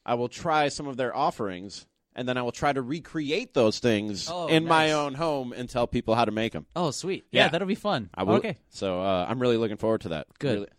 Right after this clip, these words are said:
Speaker 1: And we should, uh, we'll talk to the powers that be, but we should, like, make video out of this. And I'll
Speaker 2: You
Speaker 1: show
Speaker 2: know what? Let's have their people talk to our people.
Speaker 1: <laughs> And again,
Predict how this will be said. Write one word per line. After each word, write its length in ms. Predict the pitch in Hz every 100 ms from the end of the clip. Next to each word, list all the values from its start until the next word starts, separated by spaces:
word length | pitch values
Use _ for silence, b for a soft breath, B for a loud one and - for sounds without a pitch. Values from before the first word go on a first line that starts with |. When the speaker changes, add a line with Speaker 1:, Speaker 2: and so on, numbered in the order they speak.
| _ -
Speaker 1:
And 120 | 107
we 60 | 120
should, 180 | 139 123
uh, 260 | 120 113 104 _ _ _
we'll 140 | - 135
talk 240 | 151 131
to 120 | -
the 100 | 104
powers 360 | 90 90 90 85
that 180 | 85 80
be, 180 | 90 80
but 180 | 90 - 101 -
we 100 | 113
should, 180 | 120
like, 200 | 110 110
make 220 | 120 113 -
video 340 | 127 117 73
out 80 | 65
of 80 | 76
this. 200 | 73 -
And 80 | 80
I'll 40 |
Speaker 2:
You 60 | 151
Speaker 1:
show 60 |
Speaker 2:
know 60 | 151
what? 160 | 147 143 -
Let's 200 | 135 143
have 220 | 165 143
their 180 | 127 127
people 340 | 127 113 117
talk 280 | 104 110 104
to 80 | -
our 760 | - - - - - 285 294 285
people. 120 | 320
Speaker 1:
<laughs> 80 | -
And 140 | - 175
again, 440 | 196 165 123 117